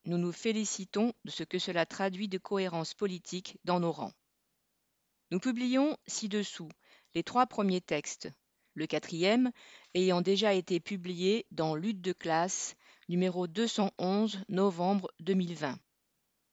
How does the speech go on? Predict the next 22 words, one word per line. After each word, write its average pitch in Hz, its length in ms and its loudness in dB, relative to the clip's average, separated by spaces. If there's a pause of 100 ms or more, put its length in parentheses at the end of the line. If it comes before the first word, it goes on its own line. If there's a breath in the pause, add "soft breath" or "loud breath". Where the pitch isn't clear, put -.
(480)
Par 175 180 2
ailleurs, 165 500 -2 (460 loud breath)
le 175 100 -2
Congrès 240 380 4
a 190 160 8
adopté 202 600 2
unanimement 208 800 4 (160)
une 180 160 0
motion 196 540 0 (400 soft breath)
pour 180 120 0
la 170 120 6
candidature 214 680 2
de 156 80 0
Nathalie 208 460 2
Arthaud 185 460 -2 (100)
à 156 80 -2
l'élection 202 440 0
présidentielle 175 840 -4
de 165 120 -4
deux 190 140 0
mille 202 200 4
vingt-deux. 165 460 -2